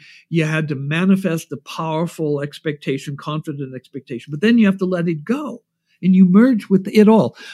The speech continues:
One way that I hold it is that you upload your individual desire and your individual expectation into the it all, to God, the source. And of course, nothing can resist that. It just happens. And so,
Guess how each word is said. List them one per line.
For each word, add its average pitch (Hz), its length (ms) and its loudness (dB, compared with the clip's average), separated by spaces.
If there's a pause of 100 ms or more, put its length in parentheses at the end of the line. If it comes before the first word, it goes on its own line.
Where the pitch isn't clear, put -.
One 208 260 8
way 175 160 4
that 147 160 -4
I 175 140 -2
hold 139 260 -6
it 120 140 -12
is 110 140 -12
that 123 180 -8 (200)
you 180 200 2
upload 196 480 2
your 160 120 -2
individual 165 540 -2
desire 135 520 -6
and 127 100 -10
your 127 120 -6
individual 135 520 -8
expectation 120 760 -16
into 156 220 -10
the 135 180 -12
it 151 140 -8
all, 131 240 -6
to - 80 -14
God, 127 280 -10
the 196 80 -14
source. 147 380 -2 (340)
And 127 80 -18
of - 40 -12
course, 123 200 -12
nothing 139 480 0
can 120 220 -12
resist 120 400 -14
that. - 280 -14 (440)
It - 140 -20
just 107 260 -14
happens. - 500 -10 (640)
And 165 240 -2
so, 147 640 -4